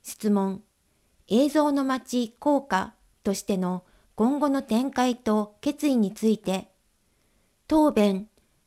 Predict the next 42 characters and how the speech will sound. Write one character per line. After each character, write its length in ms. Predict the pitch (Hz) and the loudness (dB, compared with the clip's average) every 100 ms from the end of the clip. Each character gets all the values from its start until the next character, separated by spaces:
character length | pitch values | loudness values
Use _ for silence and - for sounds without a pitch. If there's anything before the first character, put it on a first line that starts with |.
| - | -4
ド 100 | 254 | 2
ラ 140 | 330 311 | 4 2
マ 120 | 277 | 2
や 200 | 214 202 | 0 0
映 200 | 269 302 | 2 2
画 160 | 254 220 | 2 0
等 260 | 247 226 | 2 2
の 180 | 202 175 | 2 0
ロ 120 | 170 | -2
ケ 160 | - 311 | -2 -2
地 180 | 320 262 | 0 0
や 100 | 202 | 0
舞 120 | 226 | 0
台 280 | 226 214 180 | 0 0 2
は、 280 | 180 180 - _ _ _ _ | -2 -4 -8 _ _ _ _
幅 240 | - 190 285 | -4 0 2
広 300 | 320 330 285 | 2 2 2
い 40 | |
世 160 | 214 269 | 0 0
代 200 | 262 220 | 0 0
で 100 | 180 | -2
楽 260 | 208 226 | 0 0
し 140 | 220 220 | 2 2
め 160 | 208 | 2
る 260 | 190 185 185 _ _ _ | 2 -4 -6 _ _ _
観 220 | 220 285 | 0 0
光 280 | 302 311 311 | 2 4 4
需 100 | 302 | 4
要 200 | 302 247 | 2 4
を 60 | 185 | 2
喚 280 | 254 285 269 | 0 -2 -4
起 120 | 196 | -6
す 160 | - 175 | -6 -2
る 260 | 185 - _ _ _ - | -4 -4 _ _ _ 0
重 200 | 220 302 | 2 4
要 220 | 302 302 | 4 2
な 160 | 277 269 | 0 -2
拠 160 | 180 | -4
点 280 | - 254 277 | -2 -2 0
で 120 | 262 | 2
あ 100 | 247 214 | 2 2
る。 220 | 185 | -2